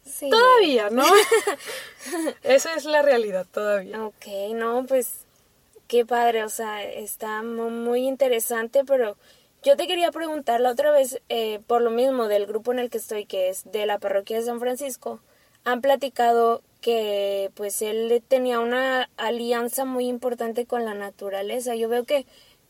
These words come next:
Speaker 1: eh, cuando son las festividades de que traigan todos a sus mascotas, vamos a hacer la bendición de las mascotas. Y me llamaba mucho la atención porque yo decía, pues,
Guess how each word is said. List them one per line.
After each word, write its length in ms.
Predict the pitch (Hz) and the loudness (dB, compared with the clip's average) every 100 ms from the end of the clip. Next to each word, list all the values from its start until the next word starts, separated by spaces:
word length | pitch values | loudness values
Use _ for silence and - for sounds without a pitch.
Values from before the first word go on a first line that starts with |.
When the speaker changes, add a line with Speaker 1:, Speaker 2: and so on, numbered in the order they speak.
| _ - | _ -6
Speaker 1:
eh, 260 | 247 247 233 | 2 2 4
cuando 200 | 247 254 | 2 2
son 140 | 269 | 2
las 140 | 277 285 | 2 0
festividades 680 | 311 - 302 294 294 294 254 | -4 -6 -2 0 4 4 2
de 100 | 254 | -4
que 220 | - 226 | -4 -10
traigan 440 | - 302 339 381 359 | -6 -4 -4 -4 -4
todos 340 | 349 359 349 | -2 -2 -4
a 100 | 320 | -6
sus 140 | 285 269 | -4 -4
mascotas, 680 | 254 247 - - 330 269 262 | -4 -6 -6 -6 -2 -2 0
vamos 260 | 262 285 | -4 -8
a 40 | 302 | -6
hacer 160 | 302 | -2
la 120 | 254 | 0
bendición 420 | 240 240 240 262 294 | 0 -2 -4 -6 -4
de 80 | |
las 160 | 320 302 | -2 -2
mascotas. 800 | 262 240 - 269 277 247 220 - _ _ _ _ - | -2 -4 2 4 4 0 -4 -12 _ _ _ _ -4
Y 140 | 262 | 0
me 100 | 269 | 4
llamaba 300 | 269 262 285 | 4 4 2
mucho 260 | 320 349 339 | 0 -4 0
la 80 | 339 | 0
atención 400 | - 285 294 277 | 0 0 0 0
porque 300 | 240 233 214 | -2 -6 -4
yo 140 | 202 | -4
decía, 360 | 208 208 220 202 | -4 -8 -8 -8
pues, 360 | - 190 - | -10 -12 -14